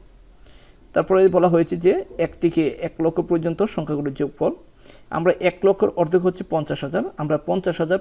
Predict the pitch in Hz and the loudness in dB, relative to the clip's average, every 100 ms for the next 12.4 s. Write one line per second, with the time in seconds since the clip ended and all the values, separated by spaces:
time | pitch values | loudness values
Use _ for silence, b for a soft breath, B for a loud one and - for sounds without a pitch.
0 | - 165 151 - 147 139 151 156 156 160 | -2 -6 -6 -4 -6 -4 -2 -2 -2 -4
1 | 185 330 - 151 156 135 135 135 135 135 | -4 -4 -4 -4 -2 -4 -4 -6 -8 -8
2 | 110 101 - - - _ b b b b | -8 -10 -12 -18 -20 _ b b b b
3 | - 170 185 190 185 185 180 - 196 220 | -2 0 4 4 6 4 2 -2 -4 -4
4 | - 156 - 160 156 151 - 160 151 151 | -4 -6 -4 -4 -2 -4 -4 -4 -2 -4
5 | 139 143 143 147 147 226 359 b b _ | -6 -6 -6 -6 -4 -4 -6 b b _
6 | - 170 196 180 190 - 151 151 170 185 | -2 0 0 0 -2 -2 -2 -2 -2 -2
7 | - - 143 - 147 147 254 - 151 147 | -4 -6 -6 -4 -6 -4 -4 -4 -4 -2
8 | 147 160 - 185 208 190 175 185 170 151 | 0 -2 -2 -6 -4 -4 -4 -4 -4 -4
9 | 151 147 117 117 170 320 - 139 - 143 | -4 -4 -8 -8 -8 -8 -8 -10 -8 -8
10 | 131 131 139 131 131 123 123 104 - - | -8 -10 -10 -8 -8 -10 -10 -12 -14 -18
11 | - - b b b - 156 180 185 175 | -20 -20 b b b -2 0 0 0 2
12 | 190 190 196 208 | 2 0 -2 -2